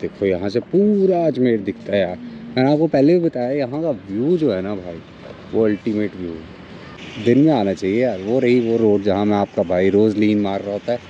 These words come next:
गाइस, कुछ ऐसा सा view है और ऐसा सा restaurant है। ये पार्क के साथ ही एक बहुत प्यारा सा restaurant है, ये देखो यार। और यहाँ से view देखो guys, वो भाई साहब नीचे देख रहे हो आप,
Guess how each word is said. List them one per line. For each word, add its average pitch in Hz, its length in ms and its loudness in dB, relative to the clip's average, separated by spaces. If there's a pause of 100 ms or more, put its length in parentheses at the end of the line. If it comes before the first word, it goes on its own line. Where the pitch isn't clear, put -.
(140)
गाइस, 160 180 -2
कुछ - 340 -2
ऐसा 156 320 -2
सा 160 200 -2
view 135 340 -2
है 156 80 2
और 156 200 0
ऐसा 123 260 0
सा 143 160 0
restaurant 139 480 2
है। 147 180 2
ये 131 140 0 (120)
पार्क 117 300 0
के 143 80 2
साथ 117 260 0
ही 135 60 4
एक 107 160 -4
बहुत 104 180 0 (140)
प्यारा 107 340 0
सा 123 140 0
restaurant 113 400 0
है, 110 100 2
ये 98 100 2
देखो 95 260 -6
यार। 95 220 -2 (440)
और 107 80 4
यहाँ 104 300 2
से 120 160 -2
view 110 280 2
देखो 101 320 -2
guys, 90 360 -2 (680)
वो 127 380 4 (160)
भाई 127 460 2
साहब 107 880 -2 (540)
नीचे 123 380 4
देख 123 220 2
रहे 147 140 2
हो 127 60 2
आप, 95 160 0